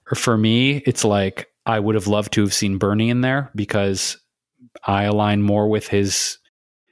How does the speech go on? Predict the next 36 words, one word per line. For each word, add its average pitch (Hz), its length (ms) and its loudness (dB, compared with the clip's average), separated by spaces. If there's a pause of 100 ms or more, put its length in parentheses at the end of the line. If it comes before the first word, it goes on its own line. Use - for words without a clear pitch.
(100)
viewpoints 104 600 0
on 98 440 0
healthcare 113 760 -2
and 101 260 -2
taxes 120 760 -2
and 98 420 -2 (100)
the 104 200 2
environment. 107 580 0 (140)
And 98 420 -2 (880)
I 107 120 -2
also 107 300 0
understand 110 520 0
the 101 80 -2
politics 117 600 -2
in 107 120 0
that, 104 300 0
you 107 120 -4
know, 98 260 -2 (500)
he 104 220 2
probably 107 480 -2
was 101 280 0
leaning 101 500 0
way, 107 260 2
way 107 260 0
too 107 220 0
hard 107 220 0
left 127 220 -2
for - 120 -2
a 95 60 2
lot 90 160 0
of 95 60 -6
people. 90 340 -2
And, 90 420 -2
you 101 120 -2
know, 92 180 0 (360)
again, 110 340 -2